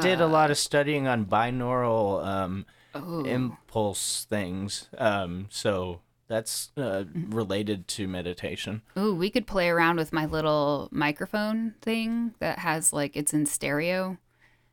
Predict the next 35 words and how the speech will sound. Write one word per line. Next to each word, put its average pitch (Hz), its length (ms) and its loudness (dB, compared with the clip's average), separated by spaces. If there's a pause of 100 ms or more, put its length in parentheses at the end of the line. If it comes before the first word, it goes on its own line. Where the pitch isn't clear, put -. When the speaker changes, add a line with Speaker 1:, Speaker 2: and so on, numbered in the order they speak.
(120)
Speaker 2:
That 143 80 -6
would 175 120 -6
be - 80 -8
cool. 127 340 -8 (760)
Um, 175 640 4
we 214 120 6
could 214 160 4
do 214 220 6
a 190 60 10
whole 202 540 6
episode 180 600 4
in, 160 680 2
like, 160 280 2 (300)
one 180 180 2
of 175 60 0
those 165 200 2
weird 165 420 2
voice 160 580 2
modulator 175 800 2 (100)
Speaker 1:
Yeah. 117 260 -2 (140)
Speaker 2:
things. 180 560 0
Speaker 1:
In 160 100 4
at 175 120 6
least 175 220 4
one 160 200 4
of 151 100 0
these, 147 260 0
you'll 139 120 2
have 135 260 2
me 131 160 -2
playing 123 320 -2
around 120 340 0
with 104 120 -6
the 113 40 -8
guitar. 98 540 -2